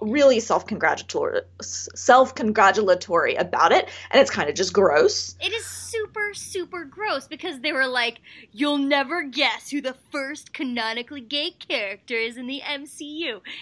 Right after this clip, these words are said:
Speaker 2: Yeah, you can't guess, 'cause the character
Speaker 1: Because he
Speaker 2: doesn't
Speaker 1: doesn't
Speaker 2: have
Speaker 1: have
Speaker 2: a
Speaker 1: a
Speaker 2: name.
Speaker 1: name.
Speaker 2: <laughs> Like
Speaker 1: So that's really frustrating. Um, there is some, and w-, I think we're gonna, we'll probably dig into this more later, so, um, I'll just mention it, but the, uh, the body shaming stuff with
Speaker 2: Yeah.
Speaker 1: Thor,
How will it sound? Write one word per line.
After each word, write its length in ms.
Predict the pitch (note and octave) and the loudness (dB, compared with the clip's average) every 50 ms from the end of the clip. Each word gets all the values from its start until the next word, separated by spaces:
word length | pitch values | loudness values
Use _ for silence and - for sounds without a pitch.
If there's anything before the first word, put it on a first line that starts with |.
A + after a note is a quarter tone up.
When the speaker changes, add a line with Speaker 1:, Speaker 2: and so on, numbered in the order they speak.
| - - | -6 2
Speaker 2:
Yeah, 180 | F#4+ G4 C#4+ A3+ G#3 | 6 6 6 6 4
you 120 | A#3 D4+ - | 0 -6 -4
can't 340 | - F#4+ F#4 F#4 D#4+ C4 | 0 2 2 2 2 0
guess, 300 | A#3+ A#3+ G3+ G3 - - | -2 -2 -2 -2 -6 -10
'cause 160 | - E4+ C#4 A#3 | -10 -8 -8 -8
the 80 | C#4+ | -2
character 320 | - - F4 E4 D#4+ - F#4+ | 2 4 6 6 8 8 8
Speaker 1:
Because 160 | - - G#4+ | 10 10 10
he 80 | G4+ | 10
Speaker 2:
doesn't 120 | - G#4+ G#4+ | 10 10 10
Speaker 1:
doesn't 60 | - | 10
Speaker 2:
have 120 | - - E4 | 10 10 8
Speaker 1:
have 80 | E4+ | 6
Speaker 2:
a 20 | E4 | 6
Speaker 1:
a 20 | |
Speaker 2:
name. 580 | E4+ F#4+ F4+ D4+ F4+ F#4 G#4 G4 E4+ D4 G#3 F#3+ F3 | 8 8 10 10 10 8 8 6 2 0 -2 -2 -2
Speaker 1:
name. 220 | - G#4+ G#4 F#4+ - _ - | -2 -2 -2 -4 -4 _ -4
Speaker 2:
<laughs> 180 | A4+ A4+ - A4 A4 - - A#4 B4+ - - - C#5 C#5 - - | -4 0 0 0 0 2 2 0 0 0 0 -2 -2 -2 -2 -4
Like 280 | - - - - - - - | -6 -6 -6 -10 -18 -16 -8
Speaker 1:
So 120 | - E4 | -6 2
that's 300 | C#4 D4 C4+ C#4 C4+ C4 | 4 6 6 6 4 0
really 540 | B3 A#3+ A#3 A3+ A#3+ B3+ A#3+ A#3 G#3 F#3+ F3 | -6 -10 -8 -6 -2 0 2 2 4 2 0
frustrating. 720 | F3+ - - - - - - E2+ - - A2 D3 F#3 F#3+ - - | -2 -8 -12 -14 -14 -12 -12 -10 -10 -8 -10 -10 -10 -6 0 2
Um, 440 | G#3 A#3+ A#3+ A#3+ A#3 A3+ G#3+ G#3+ G#3 | 4 6 6 6 6 4 4 4 6
there 180 | C#4 C#4+ C#4 | 8 8 8
is 220 | C#4 C#4 D4+ D4 - | 8 6 4 2 2
some, 200 | - D4 C4 - - | 0 0 0 2 2
and 120 | C4+ C4 | 2 2
w-, 80 | B3+ - | 4 4
I 80 | - C#4+ | 4 4
think 140 | - G#4+ F4 | 4 4 2
we're 100 | C4+ G3 | 2 4
gonna, 240 | G3+ G#3+ G3+ F#3 F3+ - | 4 2 2 2 2 2
we'll 160 | F#3 A#3 A3+ | 2 2 2
probably 220 | - G#3+ F#3 F#3+ | 4 2 2 2
dig 200 | F3+ - G3+ F#3+ | 4 4 4 4
into 160 | F#3+ G3 A3 | 4 2 2
this 180 | G3+ G3 G3 - | 2 2 2 2
more 200 | G3+ F3+ F3+ E3 | 2 2 2 4
later, 340 | D3 D#3 - - G#3 G3 A3 | 4 6 8 8 8 8 8
so, 480 | G#3+ - F3+ D#3+ E3+ D#3 C3+ - - - - | 6 6 6 8 8 8 8 4 2 2 6
um, 200 | D3+ D3+ D3 - | 6 6 6 6
I'll 120 | - E3+ | 6 4
just 160 | E3+ - - | 4 2 2
mention 320 | G#3 D#3+ F#3 G#3+ - A3 A3+ | 2 2 2 2 4 6 6
it, 180 | A3 - F3 | 6 6 6
but 200 | - A3+ A3 - | 4 4 4 6
the, 280 | G#3 F#3+ F3+ F3 - - - | 6 8 8 8 6 6 6
uh, 220 | F3 F3+ E3+ F3 F3 F3 - - | 6 8 8 6 6 2 -2 2
the 100 | - F3+ | 4 4
body 500 | G3+ - - - G#3+ F3 F3 G3 G#3 A3 | 4 4 2 4 6 6 8 8 8 6
shaming 400 | G#3+ - C4 A#3 A3+ A#3+ A#3+ B3 | 6 4 2 2 2 2 0 0
stuff 380 | C4 B3+ - C#4 B3+ C4+ C4 - | -2 0 2 4 4 4 4 2
with 140 | F#3+ F#3+ G3 | 0 0 0
Speaker 2:
Yeah. 60 | - | 0
Speaker 1:
Thor, 580 | - - F#3 E3+ E3+ F#3 A3 F4 A4 B4 A#4 | 0 2 6 6 8 8 8 8 8 6 6